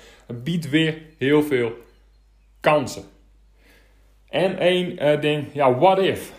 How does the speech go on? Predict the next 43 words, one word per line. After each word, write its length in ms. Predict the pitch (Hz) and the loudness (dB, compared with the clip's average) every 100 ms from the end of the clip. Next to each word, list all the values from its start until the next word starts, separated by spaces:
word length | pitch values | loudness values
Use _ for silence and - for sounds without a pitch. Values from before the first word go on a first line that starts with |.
| - _ _ _ _ _ _ | -20 _ _ _ _ _ _
Eh, 140 | 131 127 135 127 - | -10 -8 -10 -16 -6
alsjeblieft, 680 | 147 185 180 156 180 196 - - | -2 0 0 0 -2 -4 -8 -4
what 260 | 143 185 | 2 4
if 200 | 185 180 | 4 2
bestaat 540 | 131 127 - 160 160 135 | -2 -4 0 2 2 0
niet. 260 | 104 - - | -6 -8 -16
Wat 300 | 113 156 165 | 0 2 2
als 260 | 165 160 - | -2 -4 -6
bestaat 500 | 135 - 156 156 120 | -8 0 2 2 0
niet. 220 | 92 - _ _ | -8 -12 _ _
Want 220 | 123 120 | -2 2
wat 200 | 120 185 | 2 4
als? 380 | 180 202 247 - | 6 4 4 -2
Want 200 | 135 139 | -6 -2
dan 100 | 135 | 2
waren 240 | 147 151 | 4 4
we 60 | 143 | 2
allemaal 380 | - 165 160 143 | 2 0 2 0
miljardair 540 | 143 139 131 127 123 | 0 -2 2 2 2
geweest. 480 | 120 98 87 - - | 0 -4 -6 -12 -8
Als 140 | 123 | -6
we 60 | 185 | -6
het 80 | - | -4
allemaal 300 | 165 190 180 | -2 0 0
anders 380 | 185 190 - - | 0 -2 -6 -8
opnieuw 380 | 147 160 185 | -8 -2 -2
hadden 220 | 175 - 151 | 0 -2 -2
kunnen 300 | 160 156 143 | -4 -2 -4
doen, 280 | 139 139 - - - _ _ _ _ | -4 -6 -12 -20 -20 _ _ _ _
waren 440 | 127 143 151 147 139 | 0 2 2 0 -4
we 60 | |
allemaal 500 | - 120 147 151 143 | -4 0 0 4 2
miljardair 580 | 135 131 131 120 131 139 | 2 2 0 2 2 2
geweest. 500 | 139 131 127 120 - | 2 0 0 -4 -8
Zaten 300 | - 135 135 | -2 0 0
we 60 | 139 | -4
nu 60 | |
met 100 | 135 | -4
z'n 60 | 139 | 0
allen 220 | 156 180 | 2 2
op 60 | 165 | 0
de 60 | |
Malediven 680 | 165 165 156 147 156 147 139 | 0 0 0 0 -4 -4 -6